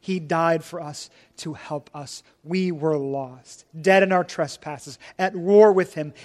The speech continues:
dead apart from him, corrupted on the hook for our sins, destined for hell, and he paid it all. Isaiah fifty-three says that Christ was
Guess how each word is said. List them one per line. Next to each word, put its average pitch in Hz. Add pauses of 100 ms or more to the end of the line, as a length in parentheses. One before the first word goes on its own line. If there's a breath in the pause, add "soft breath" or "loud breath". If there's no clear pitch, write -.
(180 loud breath)
dead 208 (140 loud breath)
apart 214
from 190
him, 185 (220 loud breath)
corrupted 226
on 190
the 190
hook 208
for 190
our 170
sins, 233 (220 loud breath)
destined 180
for 175
hell, 214 (320 loud breath)
and 160
he 175
paid 214
it 196
all. 160
Isaiah 165
fifty-three 180
says 175
that 185
Christ 196
was 165